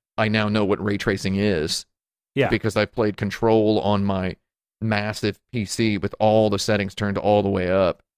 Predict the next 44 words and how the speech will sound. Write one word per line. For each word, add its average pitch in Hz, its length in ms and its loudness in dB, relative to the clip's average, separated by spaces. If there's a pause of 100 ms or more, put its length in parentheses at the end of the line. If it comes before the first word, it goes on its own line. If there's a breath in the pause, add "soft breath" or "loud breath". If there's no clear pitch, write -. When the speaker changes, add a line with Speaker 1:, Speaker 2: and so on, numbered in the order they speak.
(300)
Speaker 1:
And, 95 220 0
Speaker 2:
Man, 101 180 0
I 92 60 2
Speaker 1:
uh, 90 80 0
Speaker 2:
really 180 260 2
wanted 175 380 4
to. 160 240 2
It 143 100 2
just, 139 240 -2
it, 131 180 -4
it 123 260 -8
dropped 131 300 0
frames 123 300 2
on 104 100 -2
my 101 160 -2
card. 92 320 -4
I 95 60 -4
don't 101 100 -4
have 101 120 -2
a - 20 -8
good 95 180 -10
ray 92 140 -4
tracing 107 360 -4
Speaker 1:
M-, 104 40 0
Speaker 2:
card. 95 240 -8
Speaker 1:
mine, 127 320 -2
uh, 117 220 2
I've 113 160 0
got 123 180 0
the, 104 180 0
the 104 140 -4
twenty 110 300 0
eighty 101 180 0
Ti. 107 200 -2
Is 101 200 -2
that 190 100 2
a 214 40 -2
good 226 160 -2
one? 233 180 0
Speaker 2:
Yeah. 190 320 -2
Speaker 1:
That's - 160 -2
my 101 100 -2
joke. 98 160 0
Speaker 2:
Yeah. 95 80 0